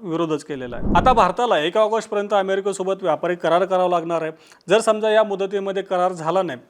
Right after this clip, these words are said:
आणि जर अमेरिकेने पुन्हा मुदतवाढ दिली नाही तर मात्र भारताच्या वस्तू आयातींवर सव्वीस टक्क्यांपर्यंत आयात शुल्क लागू शकतं आणि भारतातून ज्या काही वस्तू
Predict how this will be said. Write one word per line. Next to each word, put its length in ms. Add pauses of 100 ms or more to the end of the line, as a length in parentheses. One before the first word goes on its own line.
(140)
आणि 160
जर 200
अमेरिकेने 500
पुन्हा 320
मुदतवाढ 420
दिली 220
नाही 200
तर 80
मात्र 340
भारताच्या 500
वस्तू 280
आयातींवर 500
सव्वीस 420
टक्क्यांपर्यंत 500
आयात 180
शुल्क 260
लागू 260
शकतं 320 (640)
आणि 160
भारतातून 500
ज्या 140
काही 160
वस्तू 300